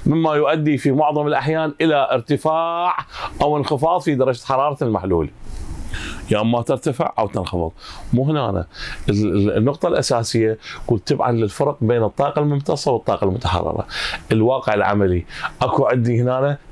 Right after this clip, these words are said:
تزداد ذوبانيه معظم المواد شحيحه الذوبان بزياده درجه الحراره، لكن يختلف هذا المقدار حسب نوع الماده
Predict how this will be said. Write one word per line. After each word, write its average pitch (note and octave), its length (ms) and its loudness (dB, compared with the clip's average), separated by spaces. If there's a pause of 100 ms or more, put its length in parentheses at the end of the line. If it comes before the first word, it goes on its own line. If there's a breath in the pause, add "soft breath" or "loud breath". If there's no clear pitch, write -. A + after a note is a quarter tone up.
تزداد A#2+ 640 2
ذوبانيه A#2 960 2
معظم B2+ 600 2 (500 loud breath)
المواد B2+ 640 0
شحيحه C#3 560 0
الذوبان C#3 600 0
بزياده A#2+ 420 2
درجه G#2+ 360 0
الحراره، F2 520 0 (380 loud breath)
لكن D#3 520 0 (480 loud breath)
يختلف B2+ 420 0
هذا B2+ 180 0
المقدار G#2+ 400 0
حسب B2 320 -2
نوع A2+ 180 2
الماده C#3 580 0